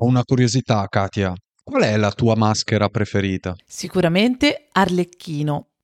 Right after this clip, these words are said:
Speaker 2: Ce l'avete presente? Si tratta di quel personaggio vestito con tanti colori. Arlecchino, che è il servitore dei Pantalone, è sempre allegro e spensierato,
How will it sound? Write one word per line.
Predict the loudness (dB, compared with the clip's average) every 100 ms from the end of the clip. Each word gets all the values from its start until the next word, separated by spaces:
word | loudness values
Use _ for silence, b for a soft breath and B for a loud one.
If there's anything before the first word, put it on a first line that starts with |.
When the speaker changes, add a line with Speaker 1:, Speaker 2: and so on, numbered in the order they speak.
| _ -8
Speaker 2:
Ce | -2
l'avete | 0 0 0
presente? | 0 2 2 2 0 -2 0 0 -2
Si | -8 -6
tratta | -2 -2 -2 -2
di | 0
quel | -2 0
personaggio | -2 0 0 0 2 0
vestito | 0 -2 -6 -4 -2
con | 0 -2 -2 -4
tanti | -2 0 0 -2
colori. | 0 0 0 0 -2 -6 -14 _ _ _ _ -2
Arlecchino, | 0 0 -2 -6 -4 -2 0 0 -2
che | 0 2
è |
il | 2 0
servitore | -4 -4 -2 -2 0
dei | 0
Pantalone, | 0 0 0 0 2 2 2 -2 b b b
è | -2
sempre | -2 -4 -4 -2 -2
allegro | 2 2 2 0
e |
spensierato, | 0 -2 -2 0 -2 0 -2 -2 -4